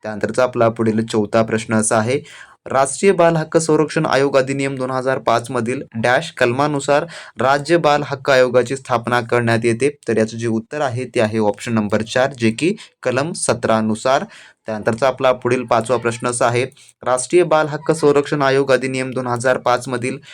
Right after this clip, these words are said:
डॅश प्रकरणामध्ये आयोगाची कार्य व अधिकार देण्यात आले आहेत? तर याचं जे उत्तर आहे ते आहे ऑप्शन नंबर तीन, जे की कलम तीन नुसार प्रकरणामध्ये. त्यानंतरचा आपला पुढील सहावा प्रश्न असा आहे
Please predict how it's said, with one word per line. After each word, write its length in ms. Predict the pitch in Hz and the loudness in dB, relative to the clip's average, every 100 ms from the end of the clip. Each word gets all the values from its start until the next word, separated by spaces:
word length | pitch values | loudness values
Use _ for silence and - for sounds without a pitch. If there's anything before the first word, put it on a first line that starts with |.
| - 110 | -16 -2
डॅश 320 | 139 151 165 | 2 2 0
प्रकरणामध्ये 760 | 135 123 135 143 147 131 123 131 113 | 0 2 2 2 0 0 0 0 2
आयोगाची 480 | 113 113 120 117 | 2 2 0 -2
कार्य 400 | 120 131 139 123 101 | -2 0 2 0 -2
व 180 | 110 123 | 0 0
अधिकार 520 | 117 113 113 127 120 | 2 0 0 0 0
देण्यात 440 | 113 110 107 110 - | 0 -2 0 -2 -4
आले 260 | 107 104 104 | -10 -4 0
आहेत? 320 | 104 110 117 - _ _ - - 113 | 0 0 -2 -6 _ _ -20 -10 -4
तर 60 | |
याचं 160 | 113 117 | -2 -2
जे 100 | 127 | -4
उत्तर 380 | 120 117 156 156 | -4 -2 0 0
आहे 240 | 123 131 | 0 -4
ते 140 | 131 | 2
आहे 180 | 123 120 | 2 4
ऑप्शन 380 | 120 113 - 113 | 4 2 0 0
नंबर 300 | 110 110 110 | 2 4 2
तीन, 280 | 113 135 147 131 | 2 -2 -2 -2
जे 120 | 113 | -2
की 160 | 113 123 | 0 -2
कलम 400 | 120 123 117 117 | 0 2 2 0
तीन 360 | 117 127 117 113 - - | -4 -2 0 0 -2 -6
नुसार 380 | 113 110 135 135 - | -2 0 0 -2 0
प्रकरणामध्ये. 680 | 120 117 120 117 113 113 170 - - - - _ | -2 2 2 2 2 2 0 -4 -20 -20 -20 _
त्यानंतरचा 380 | 117 113 120 156 | -8 -4 -2 2
आपला 240 | 156 151 147 | 0 2 0
पुढील 280 | 151 147 | 2 2
सहावा 360 | 143 135 120 135 | 2 2 2 2
प्रश्न 300 | 131 127 139 | 2 0 -2
असा 220 | 127 139 | -2 0
आहे 160 | 127 | 0